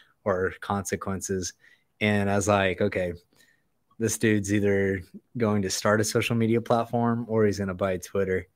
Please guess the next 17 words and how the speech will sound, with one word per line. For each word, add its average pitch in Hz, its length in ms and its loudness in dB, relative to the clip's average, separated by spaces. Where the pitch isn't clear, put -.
And 95 800 -4
my 104 300 0
take 98 340 -6
was 92 380 -4
that 92 180 -4
he, 95 420 -8
like, 101 220 -6
why 101 100 0
not? 95 300 -6
Why 101 120 -2
not 98 180 -4
buy 95 100 -4
a 92 60 -2
majority 95 420 -2
stake - 320 -4
in 92 100 -6
Twitter? 95 440 0